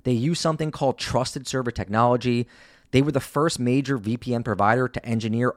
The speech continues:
all of their V P N servers to run on ram only, which makes it impossible for them to store any data, including logs, of any ExpressVPN customer.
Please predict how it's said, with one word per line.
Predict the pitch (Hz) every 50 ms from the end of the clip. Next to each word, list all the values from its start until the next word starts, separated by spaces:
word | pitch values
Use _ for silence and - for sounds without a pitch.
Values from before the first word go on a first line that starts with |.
| _
all | - 104 107 123 139
of | 139 123 127
their | 131 120
V | 101 101 113 120
P | - - 110
N | 113 120
servers | - - 143 135 143 151 -
to | - - 110
run | 92 92 98 101 110 120 -
on | - 101 101 92
ram | 87 87 101 101 101 92 95
only, | 95 95 85 71 53 - - _ _ _ _
which | 110 107 - -
makes | 123 135 131 -
it | 131
impossible | 107 - - - - 135 143 160 160 - 139 101 90 82 69 67 - _ _ _ _ _
for | - 120 117
them | 120 117
to | - 107
store | - - - - 127 123 123 127 120 120 - _ _ -
any | 127 135 135 127 127
data, | 110 - 101 98 98 98 92 87 87 - _
including | 110 104 - - - 208 233 240 208 147
logs, | 120 101 95 90 87 87 92 90 - -
of | - 110 - -
any | 127 127 135 135 117
ExpressVPN | 107 - - - 110 113 110 - - 107 101 - - 110 98 90 87
customer. | - - 110 - - - 85 69 -